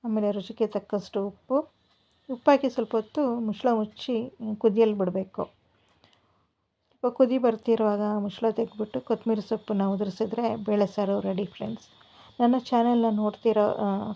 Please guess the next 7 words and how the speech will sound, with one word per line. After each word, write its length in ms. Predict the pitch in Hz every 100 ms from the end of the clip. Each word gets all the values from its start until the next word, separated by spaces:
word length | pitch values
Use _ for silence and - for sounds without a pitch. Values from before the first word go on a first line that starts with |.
| -
ಸಬ್ಸ್ಕ್ರೈಬ್ 520 | 214 - - 247 240
ಮಾಡ್ದಿರೋ 400 | 214 208 220 214
ನೋಡ್ತಿರೋ 400 | 196 196 208 220
ಅವ್ರು 160 | 202 202
ದಯವಿಟ್ಟು 360 | 202 226 226
ಸಬ್ಸ್ಕ್ರೈಬ್ 520 | 220 185 - 214 190
ಮಾಡ್ಕೊಳ್ಳಿ. 580 | 196 202 - 208 202 220